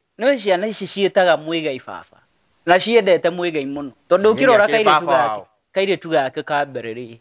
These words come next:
Speaker 2: Ĩĩ ni.
Speaker 1: kendete baba wao mũno.
Speaker 2: Kwanza.
Speaker 1: Ona, o-, ona ũkĩrora ihĩ ciake, cihanaine nake.
Speaker 2: Nĩguo,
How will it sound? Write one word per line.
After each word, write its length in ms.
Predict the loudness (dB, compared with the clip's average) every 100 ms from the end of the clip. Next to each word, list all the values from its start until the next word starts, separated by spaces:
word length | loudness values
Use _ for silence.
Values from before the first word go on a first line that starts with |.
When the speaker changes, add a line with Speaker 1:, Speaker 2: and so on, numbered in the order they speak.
| _
Speaker 2:
Ĩĩ 240 | -12 -10
ni. 180 | -10 -8
Speaker 1:
kendete 520 | 2 4 4 2 2 0
baba 240 | 0 2
wao 220 | 2 2 0
mũno. 320 | -8 -12 -16 -20 -20 _ -8
Speaker 2:
Kwanza. 180 | -8 _ _ -20 0
Speaker 1:
Ona, 240 | 2 4 4
o-, 300 | 2 2 0 0
ona 140 | 4 2
ũkĩrora 600 | 4 2 4 4 2 0 _ _ -10
ihĩ 320 | 0 2 2
ciake, 460 | 2 -4 -4 -10 -18
cihanaine 580 | -2 0 0 -2 -6 -8
nake. 300 | -12 -14 -20 _ _ _ _ _ _ _ _ _ _ _ _ -18
Speaker 2:
Nĩguo, 280 | -16 -16